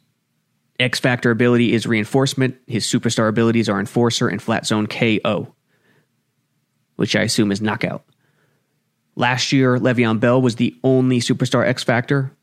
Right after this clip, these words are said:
while Adams and Mosley were just superstars, but didn't have the X Factor, which is a name we like here at Jets X Factor. This year, flip it. Adams is the guy.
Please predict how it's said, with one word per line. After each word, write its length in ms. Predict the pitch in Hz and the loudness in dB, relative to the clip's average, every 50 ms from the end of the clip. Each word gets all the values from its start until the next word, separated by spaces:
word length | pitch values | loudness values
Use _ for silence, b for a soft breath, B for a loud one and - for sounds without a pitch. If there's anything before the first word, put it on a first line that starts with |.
| _ _ _ | _ _ _
while 200 | - 104 107 - - | -6 -4 -4 -2 0
Adams 360 | 120 127 131 131 131 117 113 | 0 0 0 0 0 0 2
and 80 | 113 | 2
Mosley 280 | 117 120 120 117 117 117 | 2 2 2 2 2 2
were 80 | 113 110 | 0 2
just 240 | 110 107 - - | 0 -2 -2 0
superstars, 540 | - 123 - 107 101 - - - 113 113 - | -2 -2 -2 -2 -4 -4 -4 -6 -6 -6 -6
but 140 | - 120 - | -6 -4 -2
didn't 240 | 120 110 110 107 107 | 0 0 0 0 -2
have 240 | 110 101 98 95 - | -2 -2 -4 -4 -4
the 200 | 107 101 - 98 | -6 -6 -4 -4
X 200 | 110 - - - | -6 -6 -6 -12
Factor, 440 | - 82 80 - - - - - _ _ _ _ _ _ _ _ _ _ _ _ _ _ _ _ _ _ _ _ _ _ _ _ _ _ _ - | -10 -12 -12 -10 -10 -12 -12 -12 _ _ _ _ _ _ _ _ _ _ _ _ _ _ _ _ _ _ _ _ _ _ _ _ _ _ _ -8
which 380 | - 104 95 - - - - - _ - | -6 -6 -4 -4 -6 -8 -8 -8 _ -6
is 100 | 139 113 | -4 -4
a 80 | 113 107 | -2 0
name 180 | 117 117 110 | 0 0 0
we 120 | 104 101 101 | 0 -2 -2
like 500 | 107 92 85 - - - - - _ _ _ _ _ _ | -2 -4 -4 -8 -14 -18 -20 -20 _ _ _ _ _ _
here 240 | - - - 113 95 | -8 -2 0 0 0
at 80 | 90 - | 0 -2
Jets 220 | - 107 - - | -2 -2 -2 -2
X 140 | 107 107 - | -4 -4 -4
Factor. 440 | - 78 - - - - - - _ _ _ _ _ _ _ _ _ _ _ _ _ _ _ _ _ _ _ _ _ _ _ _ _ _ _ _ _ | -4 -6 -6 -6 -8 -10 -10 -12 _ _ _ _ _ _ _ _ _ _ _ _ _ _ _ _ _ _ _ _ _ _ _ _ _ _ _ _ _
This 200 | - 120 117 - | -2 -2 0 2
year, 380 | 127 123 123 123 120 117 - _ _ _ _ _ _ _ _ _ _ _ _ | 2 2 4 2 2 0 -4 _ _ _ _ _ _ _ _ _ _ _ _
flip 340 | - - - 131 131 123 - | -12 -4 -2 0 0 2 0
it. 260 | 131 120 - - _ _ _ _ _ _ _ _ _ _ _ _ - | 0 -2 -2 -6 _ _ _ _ _ _ _ _ _ _ _ _ -2
Adams 340 | 123 131 127 127 120 110 | 0 0 0 0 0 0
is 140 | 123 110 110 | -2 -2 -2
the 40 | 117 | -2
guy. 440 | - 123 123 120 120 113 107 113 | 0 0 2 2 2 0 0 -2